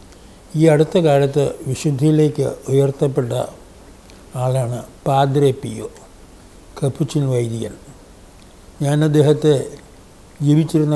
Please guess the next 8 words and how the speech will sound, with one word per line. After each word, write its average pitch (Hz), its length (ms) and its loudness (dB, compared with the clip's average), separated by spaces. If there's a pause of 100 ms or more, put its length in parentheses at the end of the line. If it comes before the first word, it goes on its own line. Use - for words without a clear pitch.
കാലത്ത് 131 300 2 (320)
സന്ദർശിച്ചിട്ടുണ്ട്. 135 800 -8 (1400)
അദ്ദേഹത്തിൻ്റെ 175 500 4 (100)
മനോഹരമായൊരു 156 840 2
പ്രാർത്ഥനയുണ്ട്. 117 800 -6 (1120)
എപ്പോഴും 170 500 2 (240)
കുർബാനയ്ക്ക് 156 540 2 (100)
ശേഷം 131 300 -6